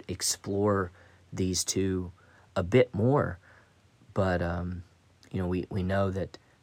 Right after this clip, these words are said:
that Moses, um, he was really, um, prominent figure in leading Israel.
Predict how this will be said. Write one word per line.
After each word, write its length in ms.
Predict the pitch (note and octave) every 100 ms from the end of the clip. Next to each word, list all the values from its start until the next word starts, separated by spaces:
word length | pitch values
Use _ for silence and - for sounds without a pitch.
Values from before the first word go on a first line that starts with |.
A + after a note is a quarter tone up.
| -
that 220 | A#2+ F2 D2
Moses, 680 | G2+ G2+ F#2+ G2 - - - _ _ _ _ _ _ _ _ _ _ _ -
um, 380 | G2+ G2 G2 -
he 220 | - G2
was 180 | G2+ G2
really, 400 | G2+ G2 F#2+ G2 - - - -
um, 320 | F#2+ G2+ G2 - _ _
prominent 500 | - A#2 G#2 G#2 G2+
figure 460 | - G2+ F#2+ F#2+ F#2
in 320 | - G2+ F#2+ - -
leading 560 | G#2 G2+ F#2+ F#2+ F#2+ - - _ -
Israel. 640 | G#2 F#2 G2+ G#2+ A2 A#2